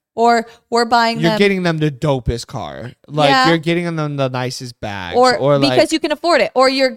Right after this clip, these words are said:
Speaker 1: you're getting, you're never saying no
Speaker 2: you're
Speaker 1: to them.
Speaker 2: spoiling your
Speaker 1: You're
Speaker 2: kid.
Speaker 1: spoiling your
Speaker 2: That's
Speaker 1: kid.
Speaker 2: what you're saying. I, I don't
Speaker 1: I don't
Speaker 2: I don't
Speaker 1: agree.
Speaker 2: wanna
Speaker 1: I
Speaker 2: spoil
Speaker 1: don't
Speaker 2: my
Speaker 1: wanna,
Speaker 2: kid.
Speaker 1: we're, I feel like we're both on the same topic with this. I really don't wanna spoil my kid, but one thing I do wanna do, since we'll probably be able to afford and help them out,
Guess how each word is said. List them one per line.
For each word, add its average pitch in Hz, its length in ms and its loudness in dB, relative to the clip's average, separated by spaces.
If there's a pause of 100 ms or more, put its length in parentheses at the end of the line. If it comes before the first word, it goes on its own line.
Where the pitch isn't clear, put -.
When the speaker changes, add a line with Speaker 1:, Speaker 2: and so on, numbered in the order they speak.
(100)
Speaker 1:
you're 240 160 0
getting, 254 320 -4
you're 240 120 -4
never 247 280 0
saying 254 280 -4
no 233 80 0
Speaker 2:
you're 226 60 0
Speaker 1:
to 226 100 -4
them. 214 100 0
Speaker 2:
spoiling 196 280 0
your 175 160 -6
Speaker 1:
You're 247 120 -4
Speaker 2:
kid. 240 80 -2
Speaker 1:
spoiling 277 380 2
your 226 100 -6
Speaker 2:
That's - 120 -6
Speaker 1:
kid. - 60 -8
Speaker 2:
what - 40 -10
you're 117 80 -12
saying. 82 240 -20 (580)
I, 160 240 -12 (100)
I 135 160 -4
don't 151 240 -8 (220)
Speaker 1:
I 254 240 2
don't 523 360 2
Speaker 2:
I 170 80 -2
don't 370 160 2
Speaker 1:
agree. 381 140 0
Speaker 2:
wanna 220 300 -8
Speaker 1:
I 277 180 4
Speaker 2:
spoil - 40 0
Speaker 1:
don't 392 180 2
Speaker 2:
my - 20 0
Speaker 1:
wanna, 277 240 2
Speaker 2:
kid. - 120 -10
Speaker 1:
we're, 262 240 2
I 269 160 2
feel 339 140 -2
like 277 100 -2
we're 247 120 0
both 240 180 -2
on 233 120 -2
the 220 60 -6
same 220 140 -6
topic 220 300 -6
with 240 80 -8
this. 233 160 -4 (240)
I 226 60 -2
really 240 260 0
don't 240 240 0
wanna 220 160 -2
spoil 214 300 -2
my 208 100 -4
kid, 214 300 -4
but 208 180 -4
one 220 220 -4
thing 226 180 -8
I 196 80 -4
do 240 280 -6
wanna 226 200 -4
do, 196 180 -8
since 202 300 -12
we'll 202 220 -10
probably 285 240 -8
be 240 100 -8
able 202 140 -6
to 190 60 -2
afford 208 360 -6
and 185 100 -10
help 185 220 -10
them 196 180 -6
out, 196 240 -4